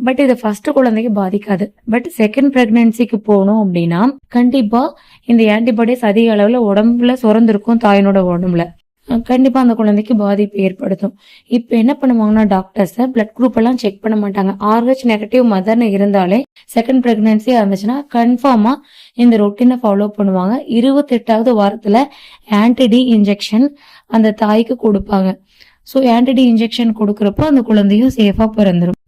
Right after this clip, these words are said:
இது எதனால இருந்து காப்பாத்துது அப்படின்னா சிவியர் ஜாண்டிஸ், மஞ்ச காமாலையில இருந்து அந்த குழந்தைய காப்பாத்துது, தீவிர ரத்தப்போக்குல இருந்து அந்த குழந்தைய காப்பாத்தும்.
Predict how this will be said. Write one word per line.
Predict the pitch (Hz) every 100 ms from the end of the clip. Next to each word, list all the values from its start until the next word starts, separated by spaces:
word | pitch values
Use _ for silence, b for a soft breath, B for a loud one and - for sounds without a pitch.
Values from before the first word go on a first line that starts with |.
| -
இது | 240 226
எதனால | 226 262
இருந்து | 277 277 269
காப்பாத்துது | 208 202 - 233 220 214
அப்படின்னா | 190 190 226 269
சிவியர் | 262 254 277 277
ஜாண்டிஸ், | 220 208 208 202 -
மஞ்ச | 208 202 226
காமாலையில | 226 226 220 208
இருந்து | 202 208
அந்த | 233 220
குழந்தைய | 196 196 208 208
காப்பாத்துது, | 190 - 170 208 254
தீவிர | 262 277 294 277
ரத்தப்போக்குல | 226 208 269 254 254 247
இருந்து | 220 269
அந்த | 247
குழந்தைய | 220 208 214 226
காப்பாத்தும். | 208 196 214 202 202